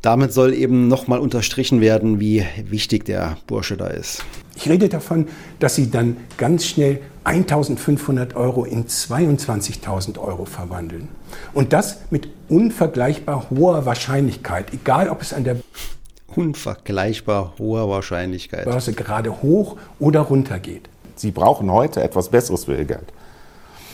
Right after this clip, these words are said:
Speaker 3: Und mit meinem Trading Express bekommen Sie das.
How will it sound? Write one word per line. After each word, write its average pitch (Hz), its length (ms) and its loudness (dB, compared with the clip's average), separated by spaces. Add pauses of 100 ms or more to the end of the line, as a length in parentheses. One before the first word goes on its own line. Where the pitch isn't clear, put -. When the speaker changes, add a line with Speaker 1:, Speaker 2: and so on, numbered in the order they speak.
(180)
Speaker 3:
Und 82 100 -6
mit 80 160 -4
meinem 73 220 -2
Trading 147 320 6
Express - 560 -6 (280)
bekommen 113 380 0
Sie 65 120 -10
das. - 340 -18